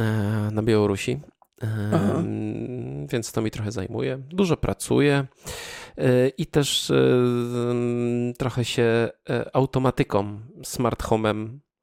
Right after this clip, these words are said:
Speaker 1: zajmuję, co
Speaker 2: No to by-
Speaker 1: znajduję jakieś kolejne zastosowania i kolejne rzeczy. Dzisiaj przed chwilą tak naprawdę znalazłem takie coś jak pilot uniwersalny na podczerwień, taki, który może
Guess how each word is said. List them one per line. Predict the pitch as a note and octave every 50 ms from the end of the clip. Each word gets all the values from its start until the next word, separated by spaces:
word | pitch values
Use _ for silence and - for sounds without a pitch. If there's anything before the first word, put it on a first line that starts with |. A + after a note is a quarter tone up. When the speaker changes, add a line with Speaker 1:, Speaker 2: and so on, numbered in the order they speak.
| _ -
Speaker 1:
zajmuję, | B2+ - A#2 G#2+ G#2 G#2 G#2+ G#2+ G#2+ G#2+ G#2 G#2+ - _ _ _ _ _ _ _ _ _ _ -
co | - - B2
Speaker 2:
No | A2+ A2+
to | A2+ G2+ - C3+
by- | C3+ A2 A#2
Speaker 1:
znajduję | A#2+ D3+ D3 C3 B2+ A#2+ A2 G2
jakieś | A2 B2 A#2+ A2 - - - - - - - - - - _ _ _ _
kolejne | - - B2+ A#2+ A2+ A2 A2 A2 A2 A2+
zastosowania | A#2 G#2+ - - - - - A2+ G#2 - A2 A2 A2 G#2 G2+
i | -
kolejne | - - - G#2+ G#2 G2+ G#2 G#2+
rzeczy. | B2+ C3+ - - F3
Dzisiaj | G3 - - - A3+ F3+
przed | - - D#3+ -
chwilą | - D3 B2+ B2
tak | A#2+ A2
naprawdę | A#2 A#2+ A2 A2+ G#2+ A#2 A#2+ B2
znalazłem | A#2+ A2+ A2 A2+ A2+ A2+ A2
takie | - A#2 - A2
coś | - - A2+
jak | A2 - - - - - - - - - - - _ - _
pilot | - B2+ A#2+ B2 A#2 - C3
uniwersalny | B2 A#2+ A2+ A2+ A2+ - - - A2 A2+ A2+ A#2 A#2 A2+ A2 A2 A2 G#2+ G#2+ C3 - _ _ _
na | A#2 A2 G#2+ G#2+ G#2+ G#2+ G#2 G#2 G#2 G#2 G#2 G2+ -
podczerwień, | A2+ - - - - - G2+ F#2+ G2 G2 A2 G2+ G#2 G#2 G#2+ - - _
taki, | - G2+ - - G#2+
który | - - - A2+ G#2 G2+
może | G2+ G2+ G2 G2+ G2 G2 E2+